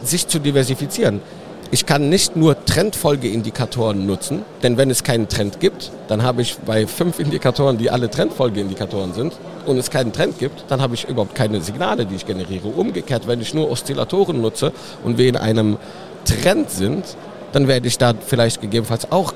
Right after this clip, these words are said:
keine sachdienlichen Hinweise bekommen. Also wie im passiven Investment, wenn ich diversifiziere, sollte ich auch in meinen Handelsstrategien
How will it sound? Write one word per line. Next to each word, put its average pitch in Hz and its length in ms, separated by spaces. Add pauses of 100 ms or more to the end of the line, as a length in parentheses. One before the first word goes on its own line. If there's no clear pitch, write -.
keine 139 400
sachdienlichen 120 680
Hinweise 101 500
bekommen. 90 440
Also 139 400 (140)
wie 185 300
im 131 200 (320)
passiven 143 400
Investment, 123 540 (120)
wenn 151 340
ich - 300 (440)
diversifiziere, 120 1120 (340)
sollte 147 280
ich 139 140
auch 117 260 (280)
in 120 180
meinen 107 320
Handelsstrategien 104 1120